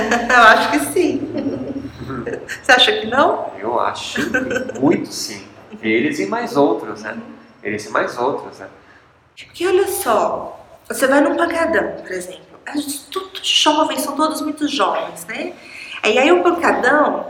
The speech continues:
Speaker 1: ele fica ali na rua e atrapalha o vizinho, né? Tem toda aquela briga conhecida. Mas é só rebeldia,
Speaker 2: Aham.
Speaker 1: né? Porque tem coisa que o jovem quer fazer do que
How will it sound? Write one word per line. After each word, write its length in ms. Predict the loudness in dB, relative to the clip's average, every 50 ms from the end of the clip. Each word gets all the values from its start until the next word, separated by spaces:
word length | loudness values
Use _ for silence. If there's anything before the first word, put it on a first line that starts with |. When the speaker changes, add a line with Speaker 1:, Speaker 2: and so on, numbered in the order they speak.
| -12 -14 -14 -14 -12 -6 -2
Speaker 1:
ele 760 | 0 2 2 2 0 -2 0 2 2 2 0 -2 -4 -8 -10 -10 -8 -8
fica 320 | -6 -4 -4 -2 0 2 2
ali 180 | 2 2 2
na 100 | 2 2
rua 540 | 2 2 2 2 2 2 4 4 4 6 6
e 60 | 6
atrapalha 520 | 6 4 4 2 2 2 4 2 2 2 0
o 20 |
vizinho, 760 | 0 -2 -2 -2 -4 -8 -8 -6 -4 -4 -4 -4 -4 -4 -2
né? 260 | 0 0 0 0 -2 -4
Tem 140 | -6 -8
toda 200 | -6 -2 0 0 0
aquela 380 | 0 0 -2 2 4 4 4
briga 420 | 4 2 -2 -4 -4 -6 -8 -10 -10
conhecida. 760 | -8 -6 -6 -6 -6 -10 -14 -14 -14 -14 -12 -10 -8 -8 -8 -10 -12 -18 -20 -20 -20 -20 -20 -20 -20 -16 -10
Mas 360 | -4 -2 0 0 0 -2 -6 -8 -12 -18 -18 -20 -20 -20 -20 _ -8 -2
é 80 | 0 0
só 140 | 2 2 4
rebeldia, 1040 | 6 6 8 8 6 6 6 4 2 2 4 4 4 4 4 4 2 0 0 -4 -8 -10 -14 -18 -20 -20 -16 -12 -8
Speaker 2:
Aham. 160 | -8 -8 -8 -10 -18 -20 -20 -10 -6
Speaker 1:
né? 220 | -2 0 0 0
Porque 400 | 0 0 -2 -2 -2 0 0 2 2 0 -2
tem 100 | -2 -2
coisa 580 | 0 2 2 2 2 2 2 2 2 0 -2 -4 -8 -16 -18 -20 -20 -20 -20 -20 -20 -20 -20 -20 -20 -20 -20 _ -10
que 160 | -4 0 2
o 100 | 4 4
jovem 500 | 6 6 6 8 8 6 6 4 0 0
quer 180 | 0 0 2 2
fazer 500 | 2 2 2 2 2 2 2 2 0 -6
do 80 | -6
que 440 | 0 2 4 6 6 4 2 -2 -4